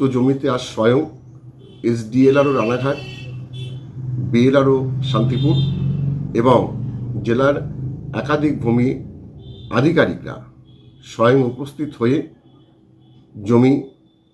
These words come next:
তদন্ত করিয়া জমির পার্শ্বস্থ চুয়াত্তর পঁচাত্তর নং দাগে আরও সাড়ে আঠারো বিঘা এবং চুয়াত্তর চুয়াত্তর দাগে এগারো বিঘা, প্রায়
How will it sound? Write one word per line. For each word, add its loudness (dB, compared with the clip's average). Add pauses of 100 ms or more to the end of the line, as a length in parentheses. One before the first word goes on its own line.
(340)
তদন্ত 2
করিয়া 2 (1080)
জমির 2
পার্শ্বস্থ -6 (400)
চুয়াত্তর -2
পঁচাত্তর -6
নং 2
দাগে 2 (500)
আরও 0 (100)
সাড়ে 0
আঠারো 0
বিঘা -2 (840)
এবং 6 (420)
চুয়াত্তর -2
চুয়াত্তর -4
দাগে 2 (840)
এগারো 6
বিঘা, 2 (640)
প্রায় 0